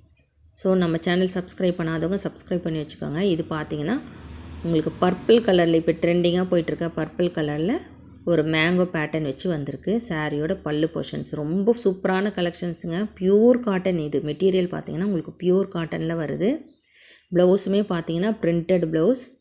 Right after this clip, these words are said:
So, இப்போ நம்ம பார்த்துட்ருக்கல இந்த சாரியில் மட்டும் உங்களுக்கு சாரி ஃபுல்லுமே பிரிண்டட் ஒன் மீட்டர் ப்ளவுஸ் வரும். இது பார்த்தீங்கன்னா, ரொம்ப ஒரு சூப்பரான கலெக்ஷன்ஸுங்க. பியூர் காட்டன்லேயே இது வந்து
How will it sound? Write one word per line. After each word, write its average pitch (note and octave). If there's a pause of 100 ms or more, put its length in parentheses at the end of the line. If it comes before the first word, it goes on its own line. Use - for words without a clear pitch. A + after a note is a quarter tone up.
(600)
So, - (180)
இப்போ F3+
நம்ம F#3
பார்த்துட்ருக்கல F3+
இந்த F#3+
சாரியில் F#3
மட்டும் E3
உங்களுக்கு F3+ (340)
சாரி F#3+
ஃபுல்லுமே F#3
பிரிண்டட் F#3
ஒன் E3+
மீட்டர் F#3
ப்ளவுஸ் D#3+
வரும். F3 (1300)
இது F#3
பார்த்தீங்கன்னா, G#3+
ரொம்ப G3
ஒரு G#3
சூப்பரான F#3+
கலெக்ஷன்ஸுங்க. F3+ (540)
பியூர் G#3+
காட்டன்லேயே F3
இது F3
வந்து F3